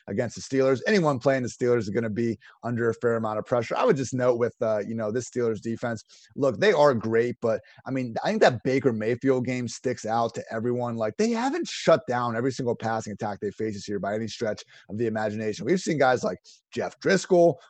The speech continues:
Carson Wentz put up over two hundred fifty passing yards and throw for multiple touchdowns against the Steelers. So,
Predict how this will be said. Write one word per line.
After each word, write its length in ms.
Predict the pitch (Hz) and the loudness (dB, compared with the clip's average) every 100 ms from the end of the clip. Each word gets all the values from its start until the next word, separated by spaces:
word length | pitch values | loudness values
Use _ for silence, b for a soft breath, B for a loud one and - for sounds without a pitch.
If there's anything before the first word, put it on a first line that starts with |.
| - | -4
Carson 400 | 131 113 104 98 | -2 0 -2 -4
Wentz 320 | 135 165 156 | 0 0 0
put 140 | 147 | 2
up 100 | 139 | 2
over 160 | 131 113 | 2 0
two 160 | - | -2
hundred 180 | 135 117 | -2 -2
fifty 200 | 127 117 | -4 -6
passing 380 | 107 123 123 123 | -2 0 0 0
yards 280 | 117 113 - b b | 0 0 -2 b b
and 180 | 160 180 | -2 2
throw 180 | 160 151 | 6 6
for 80 | 147 | 4
multiple 340 | 131 131 113 | 2 2 2
touchdowns 480 | 104 123 113 110 101 | 0 -2 -2 -8 -6
against 400 | 117 104 - - | -8 -8 -12 -6
the 60 | 120 | -2
Steelers. 260 | 113 104 | 0 -2
So, 240 | - 110 | -2 -4